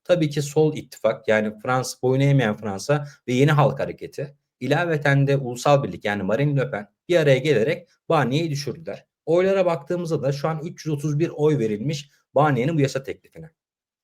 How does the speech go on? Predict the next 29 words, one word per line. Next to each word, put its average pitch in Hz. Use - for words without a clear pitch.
karşı 120
olarak. 85
Ne 156
demek 107
bu? 143
Neredeyse 151
meclisin 139
üçte 156
ikisinden 113
fazlası 147
Barnier'in 147
sosyal 143
güvenlik 123
yasa 139
teklifini 139
reddetti. 107
Kırk 160
dokuz 190
nokta 175
üç 180
sayılı 151
maddede 147
diyor 151
ki, -
eğer 160
bu 175
yasa 120
tasarısı 117
önerisi 98